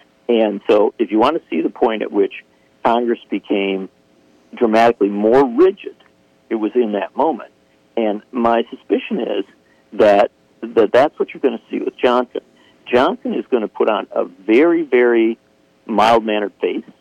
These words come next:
in all this. He's gonna look okay on T V. He's gonna present himself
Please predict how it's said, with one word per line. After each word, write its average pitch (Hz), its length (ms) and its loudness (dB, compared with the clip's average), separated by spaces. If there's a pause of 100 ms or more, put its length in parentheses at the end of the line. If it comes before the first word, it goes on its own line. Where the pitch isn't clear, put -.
(400)
in 139 100 -2
all 135 200 2
this. 160 180 0 (120)
He's - 160 -12
gonna 107 200 -4
look 104 320 -4
okay 117 400 0
on 110 160 -8
T - 180 -8
V. 107 360 -2
He's 101 120 -6
gonna 104 200 -2 (300)
present 107 300 -2
himself 123 420 2